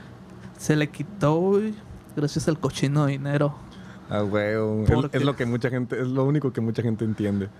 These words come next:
Speaker 1: Porque, eh, el año pasado en pandemia, eh, todo en pandemia yo tuve trabajo.
Speaker 2: Ok.
Speaker 1: Eh, a mucha gente ya no tuvo trabajo. Mi papá no tuvo trabajo y vive con su familia. Y en pandemia yo estaba trabajando. Y, y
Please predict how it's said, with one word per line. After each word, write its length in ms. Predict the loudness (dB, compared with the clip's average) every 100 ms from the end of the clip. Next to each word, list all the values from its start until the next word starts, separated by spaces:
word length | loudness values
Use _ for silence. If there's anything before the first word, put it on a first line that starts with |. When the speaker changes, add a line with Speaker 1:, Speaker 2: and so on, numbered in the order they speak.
| -20 2
Speaker 1:
Porque, 760 | 2 2 0 2 2 2 0 -2 -10 -20 -18 0
eh, 540 | 4 4 4 2 2 2
el 100 | 2
año 220 | 2 2
pasado 420 | 0 0 0 0
en 140 | 0
pandemia, 600 | 0 0 2 2 4 2 0 -12 -18 -20 -6 -2
eh, 100 | 0
todo 120 | 2 2
en 80 |
pandemia 320 | 2 0 -2 0
yo 100 | 0
tuve 160 | 0
trabajo. 420 | 2 2 2 2 -4 -10 -20 -16 -8
Speaker 2:
Ok. 100 | 0 0 0 -10 -18 -8 -2
Speaker 1:
Eh, 160 | 0
a 40 | 2
mucha 220 | 0 -2
gente 180 | -2 0
ya 80 | -2
no 120 | -2
tuvo 160 | -2 -2
trabajo. 400 | -4 -6 -10 -12 -14 -2
Mi 120 | 0
papá 240 | 2 0 0
no 120 | 0
tuvo 180 | 0 0
trabajo 440 | 2 2 2 0
y 240 | -4 -6 -10 -6
vive 180 | -2 0
con 140 | -2 -6
su 80 | -4
familia. 380 | 0 2 0 -2 -16 -20 -20 -20 -20 -18 -16 -4
Y 160 | 0
en 80 | 2
pandemia 360 | 2 0 -2 -4
yo 40 |
estaba 220 | -6 -8
trabajando. 500 | -10 -10 -6 -4 -4 -8 -16 -18 -18 -18 -18 -16 -4
Y, 500 | 2 4 6 4
y 60 | 2